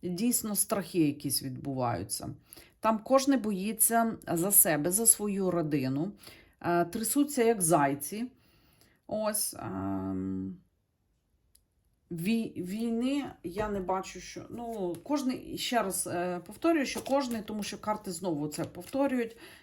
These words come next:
що кожний намагається укріпитися, містечко собі, хоч якесь знайти, щоби, е,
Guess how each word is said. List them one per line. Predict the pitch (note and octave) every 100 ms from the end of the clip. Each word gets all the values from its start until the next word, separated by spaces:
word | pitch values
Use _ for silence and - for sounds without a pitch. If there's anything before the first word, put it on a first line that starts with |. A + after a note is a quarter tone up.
| -
що | - G#3
кожний | - C#4 C4+ C#4
намагається | B3 G#3 F#3+ G#3 A#3 A#3 -
укріпитися, | - A#3 - A3 - A3 G#3 E3 D3+ - C#3
містечко | D#3+ A3+ - - A3+ A3+ A3+ - E3
собі, | - D#3 D3
хоч | - G3 -
якесь | G3 G3 - G3 D#3+ -
знайти, | D3+ D#3+ E3 B3+ D#4 - - - -
щоби, | - A#3 A3 G#3 A#3 A#3 - - -
е, | F3+ F3+ F3+ F3+